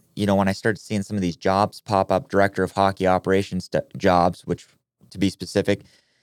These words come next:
you know, I kinda wanted to, like, how can I work in hockey and get paid for it?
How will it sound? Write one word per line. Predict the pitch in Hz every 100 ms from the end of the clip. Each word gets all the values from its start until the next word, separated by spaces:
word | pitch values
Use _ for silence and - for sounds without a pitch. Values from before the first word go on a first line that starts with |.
| _ _
you | - 104
know, | 104 98 90 - _ _ _ _ _ _ _
I | 98
kinda | - 139 143
wanted | 107 107 123
to, | 110
like, | 101 87
how | - 120
can | 127
I | 127
work | 90 101 104
in |
hockey | 82 87 104 87
and | 82
get | -
paid | - 92 101
for | - 78
it? | 71